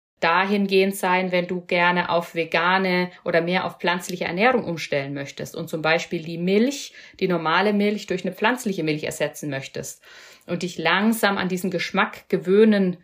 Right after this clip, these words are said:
möchtest oder einfach da auch was ausprobieren möchtest. Wir haben's am Anfang so gemacht, Marc und ich, dass wir beide Milchs zu Hause hatten. Also wir hatten eine pflanzliche Milch und haben uns da auch durch die verschiedenen Sorten probiert.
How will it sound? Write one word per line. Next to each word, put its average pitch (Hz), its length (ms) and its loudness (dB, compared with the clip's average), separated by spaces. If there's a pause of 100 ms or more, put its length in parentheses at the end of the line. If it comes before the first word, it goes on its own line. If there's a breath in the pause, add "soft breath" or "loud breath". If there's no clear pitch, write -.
(320 soft breath)
möchtest 165 460 -2
oder 156 140 2
einfach 160 260 -4
da - 140 -2
auch - 100 -4
was - 240 -4
ausprobieren 156 580 0
möchtest. 143 380 -10
Wir 202 160 2
haben's 233 180 0
am 202 100 -2
Anfang 202 300 -2
so 190 120 -4
gemacht, 185 340 -6
Marc 170 220 -2
und 185 120 -8
ich, 180 220 -6 (280 loud breath)
dass 170 200 0
wir 190 140 2
beide 226 360 6
Milchs 156 560 -4
zu 156 180 -6
Hause 151 320 -4
hatten. - 240 -4
Also - 220 -6
wir 151 100 0
hatten 151 220 0
eine - 80 -2
pflanzliche 226 500 0
Milch 247 300 6
und 160 140 -4
haben 160 120 -2
uns 160 140 -4
da 151 120 0
auch - 140 2
durch - 140 -8
die 151 100 -6
verschiedenen 175 400 -4
Sorten 208 360 0
probiert. 208 440 0